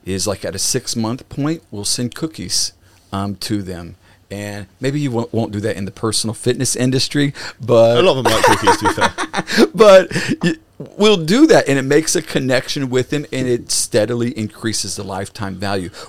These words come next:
Speaker 1: We've done it without, and lifetime value, s-, say, like, three, four months, and then implementing those touch points of connecting,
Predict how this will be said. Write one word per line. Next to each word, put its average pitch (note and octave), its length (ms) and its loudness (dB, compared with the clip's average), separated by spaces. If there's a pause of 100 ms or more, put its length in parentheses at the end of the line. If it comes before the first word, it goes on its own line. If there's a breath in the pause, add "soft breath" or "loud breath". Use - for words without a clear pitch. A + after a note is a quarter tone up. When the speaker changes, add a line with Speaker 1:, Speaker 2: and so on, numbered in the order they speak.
Speaker 1:
We've A#2 400 -2
done A#2 220 2
it A2 180 -4
without, G#2 880 -4 (360 loud breath)
and B2 480 2
lifetime B2 440 0
value, A#2 600 2 (220 loud breath)
s-, - 180 -6
say, A2+ 240 2
like, G2 180 -2
three, A#2 360 -2
four A2+ 300 0
months, A#2 460 -2 (240 loud breath)
and A2 300 -2
then A2+ 240 0 (100)
implementing A#2+ 600 0
those G#2+ 260 0
touch - 340 -6
points A#2+ 320 0
of - 160 -10
connecting, A2 640 -4